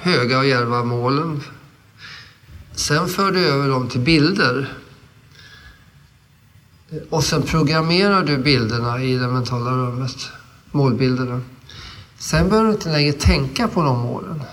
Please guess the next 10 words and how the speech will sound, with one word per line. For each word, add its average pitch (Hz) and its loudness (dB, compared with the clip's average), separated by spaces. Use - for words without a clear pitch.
utan 143 -4
sen 151 -4
startar 147 -2
det 139 -2
en 139 -2
styrning 170 0
mot 180 -2
de 135 2
målen 123 0
som, 143 -2